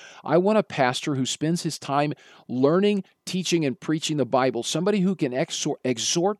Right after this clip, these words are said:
me to, to apply what he's teaching me and even correct me when I need it. Pastors. And so we go to church for the pastor, this, this pastoral structure that God established in the local church to teach us, to exhort us, to correct us, to discipline us if we need it.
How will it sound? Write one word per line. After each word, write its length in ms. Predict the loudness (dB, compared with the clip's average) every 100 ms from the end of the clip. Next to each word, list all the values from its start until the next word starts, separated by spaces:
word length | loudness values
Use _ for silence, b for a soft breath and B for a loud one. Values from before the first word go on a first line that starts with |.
| -4
me 240 | -4 -4
to, 200 | -2 -2
to 220 | -2 2 0
apply 440 | 0 -6 0 2
what 160 | 2 0
he's 160 | 0
teaching 340 | -4 -4 -2 -2
me 140 | -2
and 160 | -2 -2
even 280 | 0 0 -2
correct 680 | -2 -2 2 2 2 -2 -4
me 200 | -2 0
when 180 | 0
I 120 | 0 -2
need 240 | -4 -2
it. 260 | -4 -6 -20 _ _ _ _
Pastors. 560 | -2 -2 -4 -10 -12 -20 _ _ _ b b b b b
And 160 | 2
so 120 | 4
we 160 | 4 6
go 140 | 4
to 80 | 4
church 280 | 2 -2 0
for 100 | -4
the 80 | -4
pastor, 300 | 0 0 0
this, 220 | -2 -2
this 160 | -4 -4
pastoral 520 | -6 -2 2 4 4
structure 540 | -2 2 2 2 -4
that 140 | -4 0
God 180 | 2
established 500 | 2 2 2 2 -2
in 60 | -4
the 80 | -2
local 280 | -2 -2 -6
church 360 | -2 -2 -2
to 100 | -10
teach 360 | -8 -6 -4 -6
us, 100 | -4
to 100 | -6
exhort 360 | -4 -2 0
us, 80 | 0
to 120 | -6
correct 400 | -8 0 0 0
us, 120 | -4 -6
to 120 | -6
discipline 580 | -4 -4 -4 -6 -4 -4
us 140 | -6
if 140 | -6
we 100 | -6
need 200 | -6 -6
it. 160 | -8